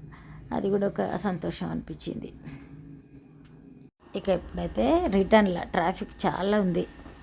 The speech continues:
ఇక ఇప్పుడైతే ఇంటికి వచ్చిన తర్వాత బ్రేక్ఫాస్ట్ చేస్తున్నాం. టెన్ థర్టీ వరకు వచ్చినాం, మార్నింగ్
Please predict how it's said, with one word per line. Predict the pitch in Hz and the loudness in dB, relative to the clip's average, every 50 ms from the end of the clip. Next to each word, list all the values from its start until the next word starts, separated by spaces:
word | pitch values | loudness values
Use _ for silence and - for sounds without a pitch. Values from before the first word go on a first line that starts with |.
| - - - - - - - - - - - - - - - - - - - - - - - - _ _ - | -20 -20 -20 -20 -20 -20 -20 -20 -20 -20 -20 -20 -20 -20 -20 -20 -20 -20 -20 -20 -20 -20 -20 -20 _ _ -12
ఇక | - - - | -8 -2 0
ఇప్పుడైతే | 170 151 160 175 170 - 165 165 170 170 - | 0 2 2 0 0 0 0 0 4 6 8
ఇంటికి | 240 233 226 214 247 240 - 269 | 8 10 8 8 8 8 8 8
వచ్చిన | 269 269 - 254 | 8 10 8 8
తర్వాత | - 208 175 170 170 - 247 | 10 8 6 4 6 8 8
బ్రేక్ఫాస్ట్ | 254 233 220 220 208 190 - - 208 196 202 - - 180 | 8 10 10 8 8 8 8 8 8 8 8 8 6 6
చేస్తున్నాం. | 170 175 175 - - 165 165 165 175 175 | 6 6 4 2 -2 0 0 0 0 4
టెన్ | - 202 170 175 185 185 | 4 6 6 6 4 4
థర్టీ | - 202 180 170 - 202 196 | 4 4 4 6 6 8 8
వరకు | 190 190 185 190 185 - | 10 10 8 8 8 8
వచ్చినాం, | 185 180 - - 190 190 190 180 | 6 4 4 4 4 4 6 6
మార్నింగ్ | 170 165 170 170 160 175 175 170 165 214 269 349 | 4 4 4 4 2 2 2 4 6 8 8 8